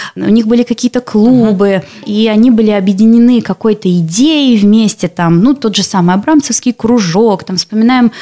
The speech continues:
Speaker 1: Англию, братство прерафаэлитов, или там Мир искусства, э, с Бенуа, или вот авангардисты. И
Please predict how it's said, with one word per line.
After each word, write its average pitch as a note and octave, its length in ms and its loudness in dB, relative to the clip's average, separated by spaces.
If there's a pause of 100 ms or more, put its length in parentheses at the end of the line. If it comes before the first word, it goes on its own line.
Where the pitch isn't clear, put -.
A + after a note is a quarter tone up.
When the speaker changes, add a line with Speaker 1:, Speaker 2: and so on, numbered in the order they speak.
(220)
Speaker 1:
Англию, A3 640 2
братство A#3 420 -4
прерафаэлитов, A#3 1200 0
или G3 140 0
там F#3+ 240 0
Мир B3+ 180 2
искусства, A3+ 800 -2 (260)
э, G#3+ 140 -2
с G3 100 -2
Бенуа, G#3+ 600 0 (180)
или A#3+ 180 2
вот B3 200 -2
авангардисты. A3+ 1000 0 (320)
И A3 320 0